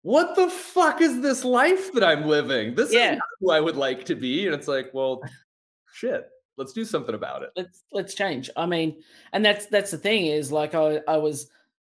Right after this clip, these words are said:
Speaker 2: safe and warm and comfortable, and I was just doing the thing, but I had this little, you know, niggling
Speaker 1: I
Speaker 2: discomfort
Speaker 1: knew you were
Speaker 2: that
Speaker 1: gonna say niggle. I knew it.
Speaker 2: <laughs>
Speaker 1: I was thinking about it.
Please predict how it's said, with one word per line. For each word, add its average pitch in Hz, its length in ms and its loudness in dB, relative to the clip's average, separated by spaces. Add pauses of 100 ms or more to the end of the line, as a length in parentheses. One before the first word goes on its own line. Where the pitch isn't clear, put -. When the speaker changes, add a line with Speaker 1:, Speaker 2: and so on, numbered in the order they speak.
Speaker 2:
safe 214 400 2
and 175 120 -2
warm 202 260 0
and 196 120 -4
comfortable, 190 560 -2
and 165 100 0
I 156 60 -2
was 151 220 -4
just 160 280 -8
doing 175 220 -2
the 160 100 -4
thing, 202 320 -4
but 151 120 0
I 147 100 -2
had 160 280 -6
this 156 420 -6 (560)
little, 165 520 -2 (680)
you 165 80 -8
know, 143 300 -4 (220)
niggling 180 400 -2
Speaker 1:
I - 20 -6
Speaker 2:
discomfort 208 500 0
Speaker 1:
knew 294 160 2
you 302 100 2
were 302 60 2
Speaker 2:
that 302 60 4
Speaker 1:
gonna 277 120 0
say 262 220 0
niggle. 226 400 0
I 202 120 -2
knew 285 320 0
it. 202 120 0
Speaker 2:
<laughs> 190 40 -12
Speaker 1:
I 220 420 -2
was 415 160 2
thinking 254 260 0
about 185 320 0
it. 160 140 -2